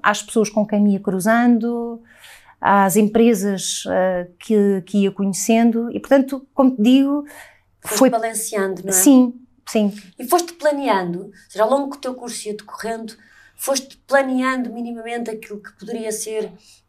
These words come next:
Speaker 2: eh, a tua carreira profissional, foste projetando o que é que querias fazer depois?
Speaker 1: Olha, num primeiro momento, eh, e isso acontece quando, quando eu estive, eu fiz, durante um ano fiz o, um estágio numa clínica psiquiátrica,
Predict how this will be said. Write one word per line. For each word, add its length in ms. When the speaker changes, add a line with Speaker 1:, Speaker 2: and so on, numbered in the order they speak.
Speaker 2:
eh, 260
a 60
tua 180
carreira 300
profissional, 460
foste 260
projetando 760
o 560
que 80
é 40
que 100
querias 360
fazer 280
depois? 680
Speaker 1:
Olha, 380
num 240
primeiro 340
momento, 920
eh, 260
e 180
isso 180
acontece 500
quando, 800
quando 300
eu 100
estive, 640
eu 60
fiz, 200
durante 500
um 60
ano 160
fiz 260
o, 640
um 40
estágio 600
numa 280
clínica 340
psiquiátrica, 800